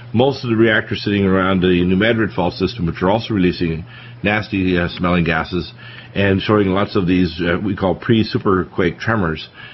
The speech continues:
are indicating there's gonna be a big quake on the New Madrid fault system, too.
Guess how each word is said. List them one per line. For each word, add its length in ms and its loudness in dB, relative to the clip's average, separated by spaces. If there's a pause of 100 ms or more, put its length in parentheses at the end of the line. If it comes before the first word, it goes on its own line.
(220)
are 260 4
indicating 500 2
there's 140 0
gonna 160 2
be 80 4
a 40 4
big 200 2
quake 260 0
on 100 2
the 200 4
New 60 4
Madrid 340 2
fault 220 -4
system, 420 -6
too. 240 2